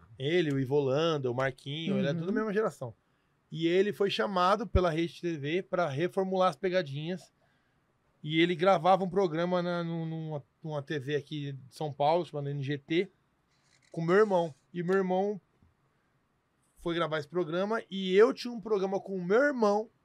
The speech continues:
Speaker 1: que era até que eu te falei ali da, da, da T V Jandira, e a gente foi cobrir esse programa dele, ó, ó, ó a ligação. E aí o Zero gostou de mim e falou, pô, quando tiver alguma coisa eu te chamo, gostei de você. Aí teve esse piloto na Record que ele ia, que o Zero ia fazer.
Speaker 2: Quantos anos você tinha?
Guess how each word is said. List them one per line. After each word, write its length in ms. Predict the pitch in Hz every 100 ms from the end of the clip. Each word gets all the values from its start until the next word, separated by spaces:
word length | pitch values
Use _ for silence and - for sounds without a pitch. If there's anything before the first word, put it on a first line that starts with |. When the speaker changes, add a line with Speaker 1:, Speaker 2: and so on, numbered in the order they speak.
| _ _ _ _
Speaker 1:
que 100 | -
era 220 | 156 156
até 220 | 139 -
que 80 | 147
eu 60 | 151
te 80 | -
falei 240 | 160 160
ali 180 | 147 147
da, 160 | 139 139
da, 440 | 139 131 123 113
da 120 | 117
T 120 | -
V 100 | 139
Jandira, 580 | 135 151 127 147 202 220 _ _ _
e 60 | 156
a 40 |
gente 120 | 160 180
foi 140 | 196
cobrir 400 | - 220 170 220
esse 200 | 269 -
programa 500 | 196 220 196 220 269
dele, 420 | 202 156 180 170 156
ó, 120 | 165
ó, 480 | 190 214 208 180 196
ó 100 | 185
a 40 | 190
ligação. 540 | 208 202 - 143 131 _ _ _ _ _
E 120 | 165
aí 140 | 175 208
o 60 | 165
Zero 440 | 180 190 196 151 _
gostou 480 | 180 202 - 202 247
de 100 | 185
mim 160 | 190 220
e 60 |
falou, 160 | 226 202
pô, 240 | 254 190 139
quando 220 | 180 185
tiver 160 | -
alguma 200 | 202 196
coisa 160 | 175 214
eu 40 |
te 120 | - -
chamo, 260 | 220 175 _ _ _
gostei 220 | 202 214
de 40 | 196
você. 360 | 220 - 165 _ _ _
Aí 140 | 160 175
teve 200 | 202 202
esse 160 | -
piloto 480 | 196 220 202 190 190
na 80 | 185
Record 340 | 175 180 170 160
que 60 |
ele 80 | 165
ia, 100 | 165
que 100 | 147
o 40 |
Zero 180 | 139 156
ia 60 | 160
fazer. 380 | - 170 139 180
Speaker 2:
Quantos 220 | 233 214
anos 140 | 233
você 80 | 208
tinha? 260 | 190 233